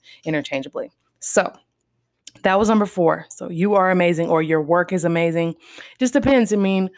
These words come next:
whoever you're talking to, maybe you are, I don't know. Um, I know a seamstress, and she usually, like, helps me out with, I'm short, y'all, so I have to get my pants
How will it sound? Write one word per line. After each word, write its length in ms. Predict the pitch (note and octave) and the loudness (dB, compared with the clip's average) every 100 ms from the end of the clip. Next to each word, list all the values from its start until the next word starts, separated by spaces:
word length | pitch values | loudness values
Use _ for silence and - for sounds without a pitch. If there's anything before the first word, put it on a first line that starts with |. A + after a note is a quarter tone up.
| _ | _
whoever 260 | G#3+ G#3 G3+ | -2 -2 -2
you're 80 | G3+ | -4
talking 280 | G3 F#3 F3 | -4 -6 -6
to, 120 | E3+ | -4
maybe 300 | E3+ F#3 F#3+ | -2 -2 -4
you 340 | F#3 F#3+ F#3 | -4 -4 0
are, 580 | F3 F3 F3 F3 E3+ E3+ _ _ _ _ _ - | 2 2 2 0 -4 -8 _ _ _ _ _ -6
I 100 | G#3+ | -2
don't 140 | G#3 | -2
know. 480 | F3+ E3+ E3 D#3+ E3 _ _ _ - | -2 -2 -2 -4 -8 _ _ _ -10
Um, 280 | F#3 F3 - | -8 -6 -6
I 60 | |
know 420 | F#3+ G3 F#3+ F#3+ - _ _ | 0 2 2 -2 -14 _ _
a 100 | F3+ | -4
seamstress, 800 | E3+ G3 F#3+ F#3 F#3 F#3+ - - - _ _ - | -4 -4 -4 -2 -2 -2 -4 -12 -16 _ _ -6
and 280 | F3+ F3 E3+ | -4 -2 -4
she 160 | - | -4
usually, 320 | F#3 E3+ F3+ F3 | -4 -2 -2 0
like, 280 | D#3+ D#3 | -2 -4
helps 260 | F3 E3+ - | -6 -8 -4
me 100 | E3+ | -4
out 160 | D#3+ D#3+ | -2 -4
with, 300 | - - - - | -8 -16 -14 -4
I'm 120 | G3+ | -2
short, 360 | G3+ - E3 D#3+ | -2 0 0 2
y'all, 240 | D3 D3 | 0 0
so 240 | C#3+ D#3+ D#3 | -2 -2 -2
I 60 | |
have 120 | E3+ | -2
to 60 | E3 | -6
get 100 | D#3+ | -6
my 140 | D3+ | -6
pants 560 | C#3+ E3 D#3 D#3 D#3 | -8 -8 -6 -8 -10